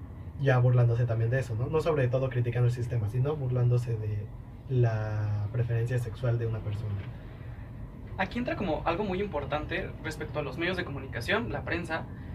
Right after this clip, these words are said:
Speaker 2: porque, pues, si esto estaba tan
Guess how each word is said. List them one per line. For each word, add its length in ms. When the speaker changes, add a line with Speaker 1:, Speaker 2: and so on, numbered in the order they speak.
Speaker 2:
porque, 960
pues, 140
si 140
esto 200
estaba 380
tan 300